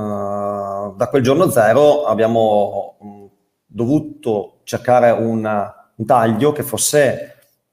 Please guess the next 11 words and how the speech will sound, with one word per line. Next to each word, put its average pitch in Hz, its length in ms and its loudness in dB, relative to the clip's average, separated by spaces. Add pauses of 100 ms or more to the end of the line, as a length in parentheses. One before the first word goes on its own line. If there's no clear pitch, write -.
(680)
abbastanza 107 680 -4
diverso. 110 800 0
Non 117 180 -6
parliamo 120 320 0
più 123 80 -4
del 117 160 -2
prodotto, 135 640 0
ma 110 140 -4
parliamo 113 260 -4
delle, 113 240 -6
di, 117 420 -6